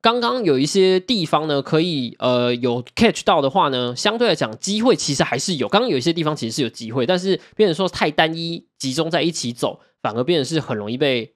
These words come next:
防守下来击杀，这个地方就有点可惜。然后再来就是，呃，击杀的 M 可能锁敌的部分，还有射程距离的部分可能要再抓好，因为刚刚蛮多次死掉，几乎都是没有抓好射程距离，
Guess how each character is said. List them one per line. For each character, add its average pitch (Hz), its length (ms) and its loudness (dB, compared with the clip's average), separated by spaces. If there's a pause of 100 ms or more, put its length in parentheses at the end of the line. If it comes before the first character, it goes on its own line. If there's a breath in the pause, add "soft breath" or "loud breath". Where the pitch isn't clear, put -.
防 117 180 -4
守 110 180 -4
下 113 220 0
来 104 140 -10
击 110 280 -12
杀， 107 280 -4
这 196 120 -4
个 170 60 2
地 143 80 -4
方 123 140 -2
就 131 80 -2
有 120 60 0
点 117 120 -6
可 - 180 -8
惜。 - 200 -12
然 127 100 -2
后 151 40 0
再 185 120 2
来 151 60 2
就 151 100 -4
是， 165 300 0 (320 soft breath)
呃， 110 680 -2 (360)
击 135 160 -6
杀 175 240 2
的 151 140 2
M 160 240 0 (360)
可 123 140 -4
能 110 240 -6
锁 120 260 -2
敌 123 140 -4
的 139 80 0
部 165 180 -2
分， 131 360 0 (380)
还 147 120 0
有 143 120 2
射 208 160 4
程 147 160 0
距 - 140 -2
离 - 60 4
的 131 80 0
部 160 80 0
分 156 120 0
可 113 80 -6
能 110 80 -4
要 120 60 2
再 135 80 2
抓 131 180 0
好， 123 160 0
因 156 60 2
为 214 80 4
刚 226 140 2
刚 233 80 0
蛮 156 180 2
多 180 140 2
次 185 200 -2
死 117 260 -8
掉， 127 320 0
几 165 200 -6
乎 165 180 -8
都 160 140 0
是 151 300 -2 (260 loud breath)
没 185 120 2
有 208 40 4
抓 170 140 4
好 135 80 0
射 131 140 -6
程 117 160 -4
距 127 100 -4
离， 113 220 -10